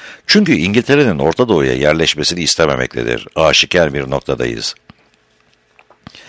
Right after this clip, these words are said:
Tekrarlayabilir miyim? Cemiyeti Akvam on altı Aralık bin dokuz yüz yirmi beş tarihinde Musul'u Büyük Britanya lehine karara bağladı. Türkiye ise bir gün sonra bu karara cevap veriyordu. Profesör Kürkçüoğlu Türkiye'nin cevabı hemen bir gün sonra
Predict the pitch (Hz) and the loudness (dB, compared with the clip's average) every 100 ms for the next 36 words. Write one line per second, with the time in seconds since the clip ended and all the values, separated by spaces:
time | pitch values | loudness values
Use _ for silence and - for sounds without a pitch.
0 | - - - - - - 151 190 180 180 | -20 -20 -20 -20 -6 0 6 6 8 6
1 | 170 185 143 73 71 76 - 160 160 151 | 6 4 2 0 -6 0 2 2 2 2
2 | 139 90 - 73 92 139 117 82 82 76 | 4 4 4 2 2 4 4 2 0 0
3 | 76 92 92 78 85 82 107 - 71 67 | 0 0 0 0 -2 2 2 2 2 0
4 | 64 71 98 117 76 76 71 120 107 120 | -2 -4 -2 -4 -2 -2 0 -2 0 -2
5 | 117 127 120 80 76 76 101 - 76 65 | 0 0 0 0 -2 0 0 2 4 4
6 | 82 71 60 60 58 53 - - - - | 4 2 0 -2 -6 -8 -14 -20 -6 2
7 | 196 - 82 76 101 135 160 131 - 107 | 2 2 0 2 4 4 4 2 4 4
8 | 113 110 92 71 85 85 80 78 69 69 | 4 2 4 4 4 2 2 2 0 -2
9 | 64 60 60 55 57 - - - - _ | -2 -2 -4 -4 -6 -8 -20 -20 -20 _
10 | 143 165 180 170 180 - 151 - 170 80 | 2 2 4 4 4 4 2 4 4 4
11 | 87 151 139 92 69 65 73 67 69 87 | 2 0 2 0 0 0 2 2 2 2
12 | 123 139 113 113 127 82 67 - 67 65 | 2 2 2 2 0 -2 -4 -2 0 0